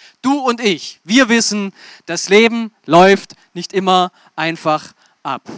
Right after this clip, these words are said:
Und so stehen wir in schwierigen und herausfordernden Situationen, werden damit konfrontiert und müssen Entscheidungen treffen.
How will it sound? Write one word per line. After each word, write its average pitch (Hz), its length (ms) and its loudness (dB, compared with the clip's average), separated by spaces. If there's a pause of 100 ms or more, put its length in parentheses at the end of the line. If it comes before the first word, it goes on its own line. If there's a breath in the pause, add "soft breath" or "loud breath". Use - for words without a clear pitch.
(360 loud breath)
Und 180 140 -10
so 294 100 2
stehen 277 300 2
wir 247 100 4
in 233 80 0
schwierigen 254 520 -2
und 214 100 2
herausfordernden 220 880 4
Situationen, 220 800 -2
werden 240 240 -2
damit 233 260 0
konfrontiert 233 720 -4
und 226 120 -2
müssen 254 280 -2
Entscheidungen 233 640 0
treffen. 208 420 -4